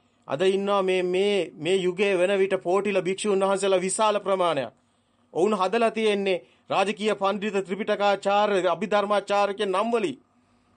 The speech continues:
ඔවුන් මේ අද, අද මේ මගපල ලාභීන් එනවට කැමති නෑ. ඒකට හේතුව ඔවුන්ට බැබලෙන්න බෑ.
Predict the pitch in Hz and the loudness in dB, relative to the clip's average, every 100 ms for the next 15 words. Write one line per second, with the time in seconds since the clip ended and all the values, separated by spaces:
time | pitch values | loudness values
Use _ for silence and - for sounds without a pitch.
0 | _ - 165 247 226 226 220 202 214 214 | _ 0 2 4 4 4 4 2 2 2
1 | 208 196 214 220 190 202 220 208 208 190 | 2 2 0 0 0 -2 -2 0 2 2
2 | 196 208 196 202 196 190 196 196 175 143 | 0 -2 0 0 -2 -2 -2 -2 -2 -2
3 | - _ _ _ _ _ _ _ _ - | -6 _ _ _ _ _ _ _ _ -4
4 | 185 214 220 214 214 196 180 190 170 165 | 0 2 2 2 2 2 2 0 0 0
5 | 196 190 180 151 123 | 0 0 0 -2 -2